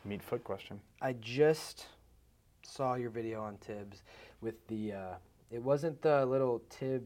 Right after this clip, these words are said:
Speaker 2: machine, but it was a s-, it was a strap with, I think, a weighted, uh,
Speaker 1: It's, it's an ankle weight.
Speaker 2: Yeah.
Speaker 1: It's, it's just, so what's there?
Speaker 2: I was just gonna ask, I never, I mean, I don't know how important, I,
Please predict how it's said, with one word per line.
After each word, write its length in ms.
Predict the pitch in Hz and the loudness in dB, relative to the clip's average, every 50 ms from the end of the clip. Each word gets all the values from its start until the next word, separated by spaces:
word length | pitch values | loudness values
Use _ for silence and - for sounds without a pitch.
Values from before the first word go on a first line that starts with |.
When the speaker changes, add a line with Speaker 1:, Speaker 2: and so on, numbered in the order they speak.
| 107 107 | -6 -10
Speaker 2:
machine, 560 | 110 107 - - - 135 135 127 110 101 98 101 | -10 -10 -10 -10 -8 -6 -4 -4 -4 -6 -6 -6
but 80 | 101 | -6
it 100 | 104 107 | -6 -6
was 160 | 104 107 95 | -6 -8 -8
a 80 | 104 101 | -8 -8
s-, 300 | 95 - - - - - - | -8 -8 -12 -18 -18 -16 -12
it 60 | 113 | -10
was 140 | 120 117 107 | -8 -8 -8
a 60 | 104 | -8
strap 520 | - - - - - 139 143 139 139 139 - - | -10 -12 -6 0 4 8 10 10 10 8 6 2
with, 200 | 117 113 110 104 - - - - - - - - | -2 -2 -2 -2 -6 -14 -20 -20 -20 -20 -18 -8
I 60 | - 131 | -6 -4
think, 140 | 139 135 | -2 0
a 80 | 135 117 | 2 2
weighted, 680 | 110 107 104 110 120 123 127 127 127 127 127 117 - - _ _ _ _ - - - _ _ _ - - | 2 2 0 2 4 4 4 6 4 4 4 2 -2 -8 _ _ _ _ -20 -20 -20 _ _ _ -16 -14
uh, 40 | 107 107 101 98 95 92 92 92 - - | -10 -10 -8 -8 -8 -8 -8 -6 0 4
Speaker 1:
It's, 240 | 143 139 139 - | 4 4 4 2
it's 220 | - 139 151 131 135 | 2 4 4 4 4
an 80 | 127 | 4
ankle 260 | 120 120 110 110 104 101 | 2 2 2 4 4 4
weight. 220 | 98 98 98 - - _ - | 4 2 0 -4 -10 _ -4
Speaker 2:
Yeah. 200 | - 135 117 95 - - - | 0 0 0 0 -2 -2 0
Speaker 1:
It's, 300 | 151 131 - - - - - - | 0 0 0 -4 -12 -14 -10 -4
it's 240 | - 143 135 123 - | 2 4 4 4 6
just, 360 | - 127 120 - - - - - - - - - - - - | 6 4 4 4 0 -10 -16 -20 -20 -20 -20 -20 -20 -20 -6
so 220 | - - 107 104 - - | 0 0 0 0 0 -4
what's 240 | 101 117 104 - | -4 -4 -2 -2
there? 140 | - 98 95 - - - - - - - - - - | -2 -4 -4 -4 -8 -18 -20 -20 -20 -20 -6 6 10
Speaker 2:
I 100 | 156 175 | 10 12
was 140 | 185 190 170 | 12 10 6
just 140 | 151 - | 2 0
gonna 120 | - 165 156 | 2 2 4
ask, 560 | 139 139 147 151 147 143 143 - - - - - - - - _ _ _ _ _ _ _ _ _ _ _ _ | 6 8 8 10 10 8 8 4 0 -12 -14 -18 -20 -20 -20 _ _ _ _ _ _ _ _ _ _ _ _
I 200 | - 135 147 160 | 8 10 12 12
never, 480 | 165 170 180 190 185 165 185 185 175 - | 12 12 12 12 12 12 12 12 12 12
I 80 | 143 143 | 10 10
mean, 320 | 143 143 135 127 120 110 - - - - - _ _ - - _ _ - | 8 6 4 4 0 -4 -10 -18 -20 -20 -20 _ _ -20 -20 _ _ -8
I 120 | - 147 | -6 -4
don't 200 | 160 170 160 139 | -2 -2 -4 -4
know 300 | 135 131 139 143 147 147 | -2 -2 0 2 2 2
how 280 | 143 131 - 139 139 135 | 2 2 0 2 2 2
important, 520 | 123 113 107 - - 139 135 135 127 - 131 135 135 135 - - - - - - | 0 -2 -6 -4 0 2 2 2 0 0 -2 -2 -2 -4 -10 -16 -20 -18 -14 -14
I, 60 | - | -12